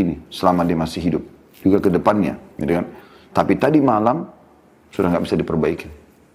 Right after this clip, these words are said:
Jangankan begitu, teman-teman. Satu menit waktu kita yang lalu saja tidak bisa kita kembali memperbaiki kalau ada sesuatu yang salah, ataupun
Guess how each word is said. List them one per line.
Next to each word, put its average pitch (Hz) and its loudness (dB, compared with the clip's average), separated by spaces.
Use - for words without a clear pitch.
Jangankan 117 2
begitu, 95 0
teman-teman. 80 -2
Satu - -2
menit 123 2
waktu 107 -4
kita 95 0
yang 92 -2
lalu 90 0
saja 101 2
tidak 90 -2
bisa 95 -2
kita - -4
kembali 107 2
memperbaiki 92 2
kalau 87 2
ada 85 0
sesuatu 87 -2
yang 78 -2
salah, 113 0
ataupun 131 0